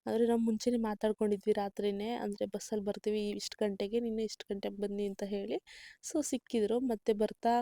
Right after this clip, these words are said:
ದೋಸೆ ಮಾಡ್ಕೊಂಡ್ ತಂದಿದ್ರು ನಮ್ ಪಾಪುಗಂತ ಹೇಳಿ. ಅವ್ನ್ ಅಲ್ಗ್ ಹೋಗೋವರ್ಗೂ ಹಸ್ಕೊಂಡಿರ್ಬೇಕಲ್ಲ ಅಂತ ಹೇಳಿ ದೋಸೆ ಮಾಡ್ಕೊಂಡು ಟಿಫಿನ್ ಬಾಕ್ಸ್‌ಗೆ ಹಾಕೊಂಡ್ ತಂದಿದ್ರು. ಅದನ್ನೇ ಅಮ್ಮ ಮತ್ತೆ ಅವ್ರು ಕುತ್ಕೊಂಡ್ ತಿನ್ನಿಸ್ತಾ ಇದ್ರು.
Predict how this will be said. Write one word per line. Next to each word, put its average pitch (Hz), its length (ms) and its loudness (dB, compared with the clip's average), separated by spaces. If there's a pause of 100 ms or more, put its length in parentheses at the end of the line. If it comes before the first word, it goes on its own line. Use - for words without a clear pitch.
(500)
ದೋಸೆ 214 280 6
ಮಾಡ್ಕೊಂಡ್ 214 400 0
ತಂದಿದ್ರು 202 400 -2
ನಮ್ 226 180 0
ಪಾಪುಗಂತ 202 600 -2
ಹೇಳಿ. 196 240 -4
ಅವ್ನ್ 220 180 -2
ಅಲ್ಗ್ 208 200 -2
ಹೋಗೋವರ್ಗೂ 214 480 4
ಹಸ್ಕೊಂಡಿರ್ಬೇಕಲ್ಲ 208 800 0
ಅಂತ 202 240 -6
ಹೇಳಿ 196 340 -4 (500)
ದೋಸೆ 226 280 4
ಮಾಡ್ಕೊಂಡು 214 420 2
ಟಿಫಿನ್ 214 320 -2
ಬಾಕ್ಸ್‌ಗೆ 208 320 -2
ಹಾಕೊಂಡ್ 208 300 -2
ತಂದಿದ್ರು. 202 440 -4
ಅದನ್ನೇ 214 340 -2
ಅಮ್ಮ 202 280 -4
ಮತ್ತೆ 196 280 -4
ಅವ್ರು 196 140 0
ಕುತ್ಕೊಂಡ್ - 460 -4
ತಿನ್ನಿಸ್ತಾ 202 400 -2
ಇದ್ರು. 190 360 -4